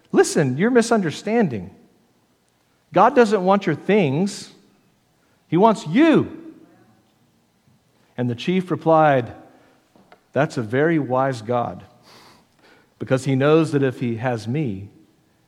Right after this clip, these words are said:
he has everything I have." I want you to remember back to the moment you understood the gospel and believed.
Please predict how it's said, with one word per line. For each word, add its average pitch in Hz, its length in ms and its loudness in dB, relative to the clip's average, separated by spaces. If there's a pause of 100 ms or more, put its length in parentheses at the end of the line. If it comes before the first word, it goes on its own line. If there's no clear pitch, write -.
(400)
he 123 140 -4
has 117 340 -4
everything 110 720 -8 (520)
I 101 120 -12
have." 95 360 -10 (1700)
I - 20 -4
want 190 220 2
you 185 80 2
to 147 80 2
remember 143 340 2
back 135 300 0
to 139 60 -10
the 120 100 -6
moment 120 420 -2
you 135 260 -2
understood 131 520 -4
the 117 80 -6
gospel 120 480 -2
and 110 100 -8
believed. 104 500 -8